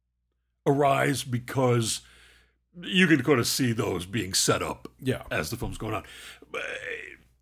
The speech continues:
Speaker 1: but it is very specifically <laughs> Eddie Murphy and Julia Louis-Dreyfus, who
Speaker 2: Yeah.
Speaker 1: are just old pros, and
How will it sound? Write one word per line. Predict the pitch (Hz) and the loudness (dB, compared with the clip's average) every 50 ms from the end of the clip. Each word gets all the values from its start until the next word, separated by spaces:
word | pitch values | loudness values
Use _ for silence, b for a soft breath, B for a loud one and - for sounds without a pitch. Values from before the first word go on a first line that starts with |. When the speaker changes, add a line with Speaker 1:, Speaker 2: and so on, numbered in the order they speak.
| _ _ _ _ _ _ _ | _ _ _ _ _ _ _
Speaker 1:
but | 202 131 147 147 160 | 0 2 4 4 4
it | 156 143 | 4 4
is | 143 143 143 135 127 123 - - - - - _ | 4 4 4 4 4 2 0 -2 -4 -6 -12 _
very | - - 104 117 120 131 123 | -8 0 4 6 6 6 6
specifically | 127 - 127 110 - 123 - 127 123 - - - 151 123 - 104 - - - 156 135 B B B B | 2 -2 -4 -4 -2 -2 -2 -4 -6 -6 -4 -2 -2 -2 -2 -4 -6 -8 -10 -12 -12 B B B B
<laughs> | B B B _ _ _ _ | B B B _ _ _ _
Eddie | - 101 90 120 | -6 -4 -4 -4
Murphy | 117 98 87 82 - 107 - - 170 - _ _ _ _ _ _ _ _ _ _ - | -4 -4 -6 -6 -6 -8 -8 -8 -10 -14 _ _ _ _ _ _ _ _ _ _ -12
and | - 95 87 | -12 -10 -10
Julia | - - 87 - - 85 73 | -10 -10 -10 -8 -8 -8 -8
Louis-Dreyfus, | 73 82 76 76 78 76 82 76 69 69 - - - - - - - _ _ _ | -8 -8 -8 -8 -8 -8 -10 -10 -12 -12 -14 -14 -12 -12 -12 -12 -14 _ _ _
who | - 113 104 92 | -6 -6 -4 -4
Speaker 2:
Yeah. | 80 76 | -6 -8
Speaker 1:
are | 78 78 76 73 - - _ _ _ _ _ _ _ _ | -8 -10 -10 -12 -16 -18 _ _ _ _ _ _ _ _
just | - 120 - - _ _ _ _ _ _ - | -12 -12 -12 -12 _ _ _ _ _ _ -6
old | 110 104 123 120 120 | -4 -2 -2 -4 -6
pros, | - - 104 90 90 90 92 90 85 78 - - - _ _ _ _ _ _ _ _ _ _ _ _ _ _ _ _ - - - - | -8 -8 -6 -6 -4 -4 -6 -6 -4 -6 -8 -8 -10 _ _ _ _ _ _ _ _ _ _ _ _ _ _ _ _ -20 -20 -12 -10
and | 123 98 92 87 85 80 85 82 - | -8 -6 -6 -6 -6 -8 -10 -14 -16